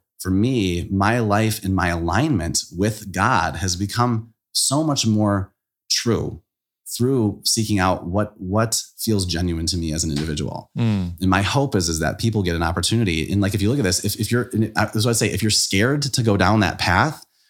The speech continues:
Speaker 1: that should be an indication that you should probably go down that path. 'Cause
Speaker 2: Mm.
Speaker 1: why would you be scared? If there, if, if, if your faith reigns supreme and if everything else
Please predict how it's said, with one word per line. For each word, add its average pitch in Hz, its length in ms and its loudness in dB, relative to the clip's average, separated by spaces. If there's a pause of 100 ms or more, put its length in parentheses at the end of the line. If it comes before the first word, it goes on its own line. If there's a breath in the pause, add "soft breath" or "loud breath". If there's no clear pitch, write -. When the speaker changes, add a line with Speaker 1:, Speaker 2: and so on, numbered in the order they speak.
(300)
Speaker 1:
that 120 160 2
should 120 140 0
be 110 100 4
an 104 80 4
indication 107 840 2
that 101 100 2
you 98 60 0
should 101 160 0
probably 87 220 2
go 87 80 0
down 82 160 0
that 80 160 -2
path. - 340 -2 (140)
'Cause 92 300 0
Speaker 2:
Mm. 92 80 2
Speaker 1:
why 110 180 4
would 127 140 0
you 110 80 4
be 98 40 2
scared? 107 420 0
If - 100 -4
there, 127 100 0
if, 120 220 -2
if, 120 120 -2
if 117 140 -2
your 156 140 0
faith 156 420 -2 (160)
reigns 135 320 2
supreme 120 380 2
and 87 60 0
if 85 120 -6
everything 175 420 2
else 143 480 0